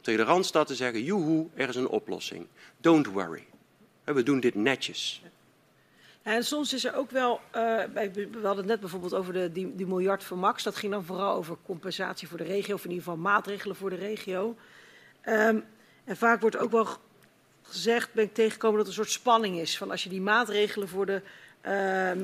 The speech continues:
Speaker 2: regio gaat nemen, dan leidt dat eigenlijk af van de echte problemen die gedupeerden,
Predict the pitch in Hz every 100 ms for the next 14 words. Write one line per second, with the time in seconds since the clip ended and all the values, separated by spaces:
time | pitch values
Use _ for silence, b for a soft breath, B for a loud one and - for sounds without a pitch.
0 | - 202 208 214 214 196 185 185 202 196
1 | 185 202 214 202 - 220 247 247 226 -
2 | 208 220 - B B B - 196 190 -
3 | 220 - 220 208 196 208 202 185 202 -
4 | 175 170 240 226 180 156 151